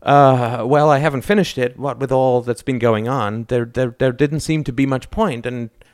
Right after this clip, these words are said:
and I wasn't in the mood." "I think you should finish it and teach a class."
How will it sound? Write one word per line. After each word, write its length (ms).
and 160
I 40
wasn't 320
in 80
the 80
mood." 400
"I 120
think 200
you 80
should 180
finish 260
it 180
and 120
teach 220
a 40
class." 460